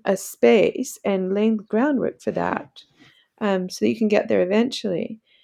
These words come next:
So I think that's something that I felt when, with working with couples is, like, this is an incredibly fertile ground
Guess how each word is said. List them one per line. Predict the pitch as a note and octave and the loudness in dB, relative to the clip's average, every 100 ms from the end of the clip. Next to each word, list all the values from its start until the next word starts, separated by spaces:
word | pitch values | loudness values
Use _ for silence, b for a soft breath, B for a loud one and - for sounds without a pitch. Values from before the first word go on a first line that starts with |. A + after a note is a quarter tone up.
| _ _ | _ _
So | - C4+ C4 - - _ _ _ _ _ _ _ _ | 0 6 6 6 -4 _ _ _ _ _ _ _ _
I | - - | -4 -2
think | F#4+ A#4 | -2 -2
that's | A4 G#4+ | -2 -2
something | F4+ E4 D4+ | -4 -2 2
that | C4+ A#3+ | 2 2
I | - A3+ | 4 2
felt | A3+ - A#3 A3+ - | 2 -2 0 0 0
when, | G#3+ G#3 - _ | -2 -2 -10 _
with | A3+ A3 | -2 2
working | A3 G#3+ A3 | 2 2 0
with | G#3+ | 0
couples | - D#4 C#4 | 0 4 4
is, | A3+ G#3 | 4 4
like, | A#3+ A3 | 2 2
this | - C#4+ - | -2 -4 0
is | D#4+ D#4 | -2 2
an | C#4 | 0
incredibly | A#3 - - - G4 G4 D#4 A3+ | 0 -4 -20 -8 -2 2 2 2
fertile | G#3 - B3 B3 - G3 | 0 0 2 2 2 -2
ground | G3+ G#3 G3+ F#3 E3+ E3+ | 0 0 2 0 -2 -6